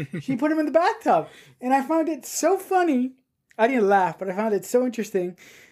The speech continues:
Speaker 2: that when Sy-, when Sydney was in the fight and she looked in the bathtub, who, who did she see there again? She saw Will. So I'm like,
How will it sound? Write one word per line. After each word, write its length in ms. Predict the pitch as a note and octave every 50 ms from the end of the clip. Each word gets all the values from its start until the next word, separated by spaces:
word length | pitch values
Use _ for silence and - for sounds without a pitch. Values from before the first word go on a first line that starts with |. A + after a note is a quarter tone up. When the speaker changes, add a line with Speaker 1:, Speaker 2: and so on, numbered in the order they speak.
| _ _ _ -
Speaker 2:
that 340 | G3 F#3+ A3 A3 A3+ A3 - _ _ _ _ _ _ _ _ _ _ _ _ _ _
when 300 | - A3+ G#3 A#3+ A#3+ A3
Sy-, 240 | A3+ - - D4 C#4+
when 200 | C4+ B3+ A#3 A3
Sydney 240 | - C#4 B3+ D4 D4
was 140 | C#4+ C4+ A#3+
in 80 | B3 A#3+
the 60 | A#3
fight 280 | A#3 - A#3 A#3+ B3 A#3+
and 100 | G#3+ G3+
she 80 | -
looked 220 | A3 A#3 A#3+ A#3+ B3
in 60 | A3
the 60 | A3+
bathtub, 440 | G#3+ A3+ A#3 A3+ A3+ - G3 F#3+ E3
who, 280 | F3 B3+ C4 G3 - - -
who 120 | B3 C#4+ B3+
did 80 | -
she 120 | - C4+ B3
see 200 | - D4 D4+ D4
there 160 | C#4 C4 C4
again? 260 | A#3+ D4+ D4+ B3 G3+
She 160 | F#3+ - G#3
saw 180 | G3+ A#3 B3+ B3
Will. 340 | B3 D4 E4+ D#4+ B3+ G3 D#3
So 160 | - - G#3+
I'm 100 | A3 G#3+
like, 220 | A3 A3 A3 -